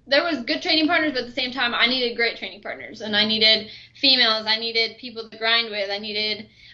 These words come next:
uh, the coaching. I wanted to get more wrestling. I want to get better striking. So I decided to go with,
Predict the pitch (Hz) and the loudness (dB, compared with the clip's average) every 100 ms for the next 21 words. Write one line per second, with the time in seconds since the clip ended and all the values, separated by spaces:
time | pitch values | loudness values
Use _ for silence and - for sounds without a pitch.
0 | - 220 208 202 - 202 254 262 233 214 | 0 4 4 2 0 0 0 -2 -2 -2
1 | 214 226 220 220 214 208 220 233 240 226 | 0 0 2 2 2 2 2 2 0 -4
2 | 214 208 214 220 - 214 214 - 233 214 | -2 -2 0 0 0 -2 -4 -2 0 0
3 | 220 208 214 247 220 208 220 233 240 226 | -4 -14 -6 0 2 2 2 0 0 0
4 | 220 226 214 208 208 202 | -2 -4 -2 2 2 2